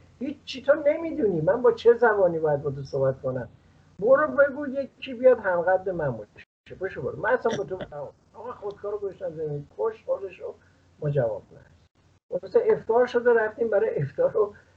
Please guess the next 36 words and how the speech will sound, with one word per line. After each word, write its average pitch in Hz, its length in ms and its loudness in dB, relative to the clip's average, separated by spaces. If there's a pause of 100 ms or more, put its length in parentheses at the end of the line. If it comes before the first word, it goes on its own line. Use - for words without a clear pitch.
(120)
بعد 165 260 2
افطار 185 440 2
یه 160 80 6
آقای 180 380 6
مسنی 151 840 -4 (340)
تقریباً 147 340 0
همسن 139 500 0
و 131 40 0
سال 170 260 -6
شما، 143 260 0
یه 156 100 4
خورده 120 340 -6 (320)
جوون‌تر، 120 540 -6 (680)
اومد 202 300 2
و 453 440 6 (120)
سل-، 175 280 0
ما 185 140 4
رو 220 80 6
از 202 140 4
سلول 185 320 0
آوردن 175 380 4
بیرون، 175 220 -4
دیدم 175 300 0
بازجویان 143 400 -2
وایساده 147 400 -2
و 170 60 -8
با 156 120 0
هم 151 220 -4
رفتیم 151 320 -4
به 139 60 -4
طرف 135 320 0
اتاق 135 260 0
بازجویی، 147 320 -4
دیدم 240 220 4
این 240 120 4
می‌خنده. 170 680 0